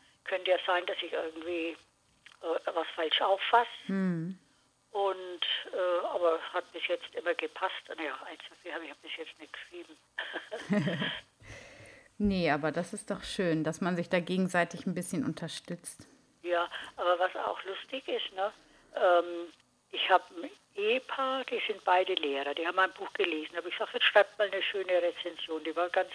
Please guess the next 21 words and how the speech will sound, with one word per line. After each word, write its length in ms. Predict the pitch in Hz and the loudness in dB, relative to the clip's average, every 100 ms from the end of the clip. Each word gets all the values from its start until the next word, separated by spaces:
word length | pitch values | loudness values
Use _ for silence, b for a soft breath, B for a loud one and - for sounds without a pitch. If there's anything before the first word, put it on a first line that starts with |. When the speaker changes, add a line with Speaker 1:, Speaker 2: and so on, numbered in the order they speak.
| - | -8
Speaker 1:
begeistert. 520 | 170 135 139 - - | -6 -6 -6 -8 0
"Könnt 220 | 240 233 | 2 4
ihr 140 | 247 | 4
alles 300 | 339 320 320 - | 4 4 0 -2
auf 100 | - | 4
Amazon 500 | - - 208 - 196 | 6 10 8 6 2
reinschreiben?", 600 | 175 165 170 - 175 170 | 6 6 6 4 4 4
hab 80 | 165 | 6
ich 140 | 226 202 | 6 8
Speaker 2:
Mhm, 120 | 254 | 6
Speaker 1:
gesagt. 240 | 277 - - | 4 -4 -2
Speaker 2:
mhm. 280 | 185 190 202 B B - | 0 0 -2 B B -16
Speaker 1:
"Das 340 | - - - | -20 -10 -2
können 360 | 254 240 240 226 | 0 0 0 4
wir 120 | 233 | 2
nicht, 220 | 233 - | 2 -4
die 80 | 240 | -2
können 340 | - 233 226 | 0 2 0
keine 360 | 214 220 208 208 | 2 2 2 0
Rezension 640 | 208 - 214 - - 202 202 | -2 -4 -6 -6 -4 -4 0
schreiben." 420 | - 196 185 - | 0 0 0 -4